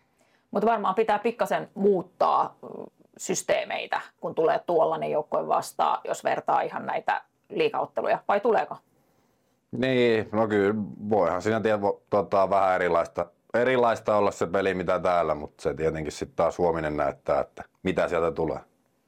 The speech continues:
Speaker 1: Ja keitä sieltä tulee.
Speaker 2: Mm, just
Speaker 1: Niin,
Speaker 2: näin.
Speaker 1: kun ei sitä koskaan tiedä. Otto, ö, Alajärveltä oot lähtösi.
Speaker 2: Kyllä, sieltä ollaan.
Speaker 1: Mitäs siellä oli?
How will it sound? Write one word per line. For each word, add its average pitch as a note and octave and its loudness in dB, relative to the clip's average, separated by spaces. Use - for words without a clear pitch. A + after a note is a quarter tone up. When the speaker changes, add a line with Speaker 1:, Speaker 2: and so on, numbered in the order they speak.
Speaker 1:
Ja A3+ 0
keitä F#3 0
sieltä - -6
tulee. - -8
Speaker 2:
Mm, B2 2
just F#2 0
Speaker 1:
Niin, - 0
Speaker 2:
näin. F2+ 0
Speaker 1:
kun G3+ 2
ei G3 0
sitä F#3+ -2
koskaan F#3 -4
tiedä. E3 0
Otto, C4+ 0
ö, G#3 2
Alajärveltä E3+ 0
oot G3 0
lähtösi. - -4
Speaker 2:
Kyllä, F#2+ 2
sieltä E2 0
ollaan. D2+ 0
Speaker 1:
Mitäs A#3+ -2
siellä - 0
oli? - -10